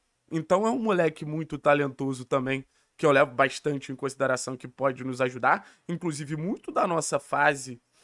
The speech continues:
de oscilações e de resultados que eu acho que a gente poderia ter conseguido algo bem melhor, algo bem mais consistente.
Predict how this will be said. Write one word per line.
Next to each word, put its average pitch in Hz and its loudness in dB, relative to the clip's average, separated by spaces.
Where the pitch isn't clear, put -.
de 170 -2
oscilações 156 0
e 147 -12
de 139 -8
resultados 143 0
que - -10
eu 135 -4
acho 135 -8
que - -6
a 135 -4
gente 135 -10
poderia 143 -4
ter 147 -12
conseguido 139 -8
algo 135 -2
bem 139 -2
melhor, 135 -2
algo 135 0
bem 143 2
mais 143 -2
consistente. 139 -8